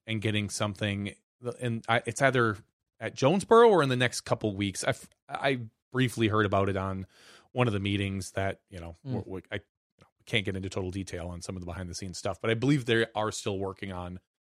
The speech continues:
Speaker 1: some of that stuff. So sit tight on that. I think it'll come up.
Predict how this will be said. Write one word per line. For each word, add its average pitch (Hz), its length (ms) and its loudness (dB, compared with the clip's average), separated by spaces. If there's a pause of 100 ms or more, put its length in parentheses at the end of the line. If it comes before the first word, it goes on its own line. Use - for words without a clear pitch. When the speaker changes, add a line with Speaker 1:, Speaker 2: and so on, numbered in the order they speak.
(160)
Speaker 1:
some 113 160 -2
of 92 60 -8
that 90 160 -10
stuff. - 340 -14
So 87 320 -8
sit - 240 -2
tight 110 180 2
on 104 140 0
that. 104 300 -4
I 113 60 -8
think 107 180 -6
it'll 98 160 -4
come 90 220 -12
up. 85 160 -12